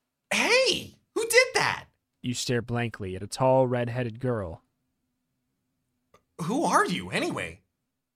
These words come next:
Speaker 1: Oh, brother.
Speaker 2: A wavy-haired kid standing next to the girl moans out loud.
Speaker 1: Total lobotomy. Yep.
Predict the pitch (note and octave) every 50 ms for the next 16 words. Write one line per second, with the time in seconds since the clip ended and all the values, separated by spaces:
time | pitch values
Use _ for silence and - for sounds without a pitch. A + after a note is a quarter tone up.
0 | _ _ - G#3 A3+ G#3+ F3 C3 A#2+ - - - F3+ F#3+ G#3 A#3 A#3+ A3+ A#3 A#3
1 | A#3 A3+ G#3+ G#3 - - _ _ _ _ _ - C#3+ C3 B2 B2+ A#2+ A#2+ A#2+ A#2+
2 | A2+ A#2+ A#2 A#2 A2+ A#2+ A#2+ A#2 A#2+ A#2+ A#2+ A#2+ A#2 B2 - - C#3+ C#3+ - _
3 | - - D3 C#3 C3+ C#3 E3 F3+ F3+ F3 - - - D3 C3 B2+ A#2+ A#2+ A#2+ A#2
4 | - - - C#3 B2+ C3+ C3 B2+ B2+ B2 B2+ B2+ B2+ B2 B2 B2 C3 B2 B2 A#2+
5 | A#2+ B2 B2 B2 B2 C3 D3 F3 G3+ _ _ _ _ _ _ _ _ _ _ _
6 | _ _ _ _ _ _ - - - - - F#3+ G#3 A3 A3+ G3 D#3 C3 A#2+ A2
7 | G2+ C#3 C#3 D3 D#3+ D#3+ C3+ G#2+ F#2 E2 D2 D2 - _ _ _ _ _ _ _
8 | _ _ _ _ _ - G#2 G#2+ - D4 E4+ -